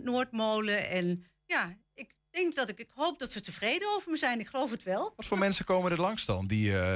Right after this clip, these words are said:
Speaker 2: die daar komen kijken? Want die zijn dan in de buurt en die zijn aan het wandelen, denk ik, zoiets?
Speaker 1: Precies, die zijn lekker aan het fietsen, die zijn aan het wandelen. En, eh,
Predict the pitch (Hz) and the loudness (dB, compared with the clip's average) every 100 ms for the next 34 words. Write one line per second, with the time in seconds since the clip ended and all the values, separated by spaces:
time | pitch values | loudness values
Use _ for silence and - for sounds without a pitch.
0 | 98 110 104 - 98 98 101 101 151 170 | 0 0 0 0 -2 -2 -2 -2 0 2
1 | 143 110 101 104 110 127 180 202 131 123 | 2 0 -2 0 2 2 0 0 -2 0
2 | 120 117 107 113 160 180 165 165 170 175 | 2 4 4 2 0 0 0 2 0 -2
3 | - 165 170 - - 381 285 240 - 220 | -4 -2 -2 -2 -4 -4 -4 -4 -6 -4
4 | 240 240 254 247 202 190 - 359 - 381 | -2 -2 -4 -4 -6 -4 -4 -4 -4 -2
5 | 320 262 214 185 180 175 190 226 254 254 | -2 0 -2 -2 -2 -4 0 0 0 -2
6 | 247 240 240 240 208 202 190 190 - 185 | 0 2 2 0 -2 0 0 0 0 0
7 | 180 170 | 2 0